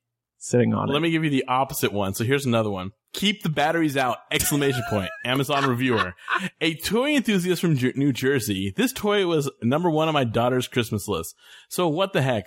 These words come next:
Speaker 2: Although it has no educational value, I figured it would be good for imaginative play. It wasn't until she opened her gift and started playing with it that I realized that the toy, uh, may offer a more than centralized, more than centralized experience.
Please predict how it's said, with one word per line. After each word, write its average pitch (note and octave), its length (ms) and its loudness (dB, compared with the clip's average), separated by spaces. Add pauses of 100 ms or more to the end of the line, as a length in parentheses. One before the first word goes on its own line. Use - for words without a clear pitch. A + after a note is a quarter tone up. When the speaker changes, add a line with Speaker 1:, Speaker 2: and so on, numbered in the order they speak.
Speaker 2:
Although D3+ 340 0
it F3+ 100 -2
has C#3 300 0
no C#3 140 2
educational F#3 500 0
value, A2 300 2
I C#3 140 0
figured D#3+ 320 -2
it C3+ 60 0
would A#2+ 160 0
be A2 160 0
good D#3 320 0
for A#2 360 0
imaginative A#2 540 2
play. F2+ 320 0 (340)
It - 120 0
wasn't G#3 360 0
until G3 360 0
she C3+ 280 0
opened E3+ 300 0
her F3+ 160 0
gift A#2+ 400 -2
and A#2+ 100 0
started C3+ 240 0
playing G#3 220 0
with D#3 160 0
it A#2+ 80 -6
that A#2+ 80 0
I A#2+ 40 2
realized D3+ 400 -2
that C#3+ 80 2
the A2 80 0
toy, D#3+ 260 0 (580)
uh, A2 220 2
may C3+ 180 2
offer F3 400 0
a C3+ 100 0
more C#3 320 2
than C3+ 220 2 (160)
centralized, D#3+ 720 0
more C#3 260 2
than D3 160 0
centralized C#3 480 2
experience. B2 760 -2